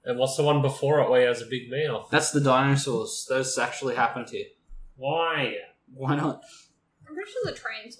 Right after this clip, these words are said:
Speaker 3: ones happened.
Speaker 1: That,
Speaker 3: So I
Speaker 1: why do they
Speaker 3: remember
Speaker 1: fucking
Speaker 3: watching
Speaker 1: love
Speaker 3: it.
Speaker 1: dinosaurs so much?
Speaker 2: I don't
Speaker 1: It's
Speaker 2: know.
Speaker 1: like the twelfth time.
Speaker 2: Children like dinosaurs. I never got it.
Speaker 3: I like
Speaker 2: Um,
Speaker 3: dinosaurs.
Speaker 2: it gets strange, though, because after a time as a Ranger friend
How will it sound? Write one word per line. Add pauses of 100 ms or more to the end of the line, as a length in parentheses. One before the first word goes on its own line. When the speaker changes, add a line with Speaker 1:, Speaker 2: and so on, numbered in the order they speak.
Speaker 3:
ones
happened.
Speaker 1:
That,
Speaker 3:
So
I
Speaker 1:
why
do
they
Speaker 3:
remember
Speaker 1:
fucking
Speaker 3:
watching
Speaker 1:
love
Speaker 3:
it.
Speaker 1:
dinosaurs
so
much?
Speaker 2:
I
don't
Speaker 1:
It's
Speaker 2:
know.
Speaker 1:
like
the (180)
twelfth
time. (100)
Speaker 2:
Children
like
dinosaurs.
I
never
got
it. (440)
Speaker 3:
I
like
Speaker 2:
Um, (220)
Speaker 3:
dinosaurs.
Speaker 2:
it
gets
strange,
though,
because
after
a
time
as
a
Ranger
friend